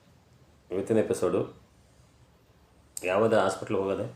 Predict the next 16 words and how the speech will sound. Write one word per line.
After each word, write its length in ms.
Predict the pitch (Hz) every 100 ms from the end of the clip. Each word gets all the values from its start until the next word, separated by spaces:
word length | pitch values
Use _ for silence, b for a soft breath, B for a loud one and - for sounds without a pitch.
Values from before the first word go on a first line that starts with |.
| - _ _ _ _ - _ _ -
ಯಾವುದೇ 300 | 90 104 107
ಮೆಡಿಸಿನ್ 280 | 98 101 120
ತಿನ್ನದೆ, 320 | 95 95 87 113 - _ _ _ _ _ _ -
ಅಕ್ಯುಪ್ರೆಷರ್ 640 | 92 - 117 113 98 107 - -
ಪಾಯಿಂಟ್, 280 | 98 101 - - _ _ -
ಈ 60 | 104 101
ಅಕ್ಯುಪ್ರೆಷರ್ 380 | - 113 107 -
ಪಾಯಿಂಟ್ 220 | 101 95
ಪ್ರೆಸ್ 160 | - 104
ಮಾಡೋದ್ರಿಂದ 440 | 104 95 92 90 107 123 - _ _ _ _ _ _ _ -
ಯಾವುದೇ 240 | 98 110
ಕಾಯಿಲೆಯನ್ನು 360 | 110 98 95 113
ಗುಣಪಡಿಸ್ಬೋದು. 480 | 104 101 - 80 - _ _ _ _ _ _ _ _ _ _ _ _ _ -
ನಿಮ್ಮ 160 | 104 110
ಕಣ್ಣಿನ 280 | 113 113 123 117
ಸಮಸ್ಯೆ, 300 | 107 104